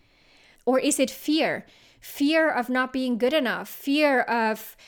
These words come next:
failing at it, fear of not being liked, fear of not being ready. And so fear is driving your decision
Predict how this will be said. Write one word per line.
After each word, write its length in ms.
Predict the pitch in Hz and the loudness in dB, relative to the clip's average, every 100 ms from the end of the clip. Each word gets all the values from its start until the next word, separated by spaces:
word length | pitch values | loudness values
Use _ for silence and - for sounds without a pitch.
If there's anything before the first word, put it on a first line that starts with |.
| - - | -20 -20
failing 500 | - 254 262 302 262 | -8 2 4 4 0
at 140 | 220 196 | 0 -2
it, 180 | 180 - | -4 -8
fear 400 | - 285 311 262 | -6 0 2 2
of 140 | 247 | 0
not 240 | 233 226 | -4 -4
being 260 | 247 233 220 | -2 -2 0
liked, 520 | 226 269 214 - - - | 2 2 0 -2 -14 -16
fear 360 | - - 320 311 | -18 -2 2 2
of 120 | 262 | 2
not 220 | 247 240 | -2 -4
being 240 | 262 247 214 | -2 -2 0
ready. 460 | 226 240 175 214 - - - | 0 0 -2 -6 -18 -20 -8
And 100 | 233 | -2
so 160 | 262 | -2
fear 340 | 262 - 339 330 | -2 0 2 2
is 240 | 247 - | 2 0
driving 760 | - 233 240 285 240 208 208 220 - _ _ | 0 0 2 2 2 0 0 -6 -10 _ _
your 160 | 254 254 | -2 0
decision 840 | 254 240 - 370 - 226 208 | 0 0 0 -2 -2 -2 -4